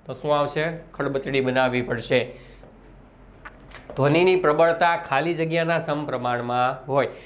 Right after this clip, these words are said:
બરાબર? તો ધ્વનિની કબ-, અ, જે પ્રબળતા છે, કં-, કંપનના કંપ વિસ્તાર, આવૃત્તિ,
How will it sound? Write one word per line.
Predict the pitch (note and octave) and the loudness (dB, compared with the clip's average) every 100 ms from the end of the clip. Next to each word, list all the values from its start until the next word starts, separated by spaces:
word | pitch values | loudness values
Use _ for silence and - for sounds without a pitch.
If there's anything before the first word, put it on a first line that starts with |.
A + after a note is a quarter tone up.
| - - | -20 -10
બરાબર? | C#3 D#3+ - - - | 0 2 0 -4 -6
તો | |
ધ્વનિની | C#3+ B2+ C3+ D#3+ D#3+ E3 F3 - - | -2 0 2 2 2 0 -2 -10 -4
કબ-, | C#3+ C#3 - | -2 -2 -2
અ, | D3 | 0
જે | C3 C3+ | 2 2
પ્રબળતા | B2+ A#2 - C#3+ D#3 D#3 D#3 | 0 -2 -4 0 2 2 0
છે, | D3+ | -2
કં-, | D3+ D3 D3 D3+ - - | -4 -6 -6 -14 -12 -6
કંપનના | D3+ D3+ D#3 D3+ D3 | -6 -2 -2 0 0
કંપ | C3 C3 C#3+ C#3+ | 0 -2 -6 -6
વિસ્તાર, | D3+ D3+ - D#3 D#3 D#3 - - - - - | -8 -10 -2 0 0 -2 -16 -20 -20 -10 0
આવૃત્તિ, | C3 C#3+ D3 D3 D#3 D#3 | 2 2 0 -2 -2 -4